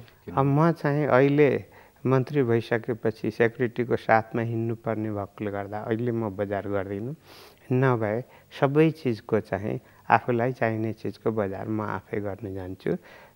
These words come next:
र धेरैजसो सस्तो कहाँ पाइन्छ र सस्तोमा चाहिँ आफूलाई उपयोगी चिज चाहिँ म किन्ने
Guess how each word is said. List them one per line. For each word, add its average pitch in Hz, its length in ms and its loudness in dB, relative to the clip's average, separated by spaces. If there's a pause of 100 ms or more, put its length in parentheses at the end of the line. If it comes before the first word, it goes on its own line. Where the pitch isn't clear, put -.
र 135 140 6
धेरैजसो 120 640 2
सस्तो 127 440 0
कहाँ 104 240 -4
पाइन्छ 95 480 -6 (520)
र 139 60 10
सस्तोमा 113 760 2
चाहिँ 113 440 -4 (300)
आफूलाई 107 440 4 (160)
उपयोगी 101 380 -2
चिज - 360 -6 (340)
चाहिँ 104 160 -2
म 131 120 -4 (140)
किन्ने 104 240 -12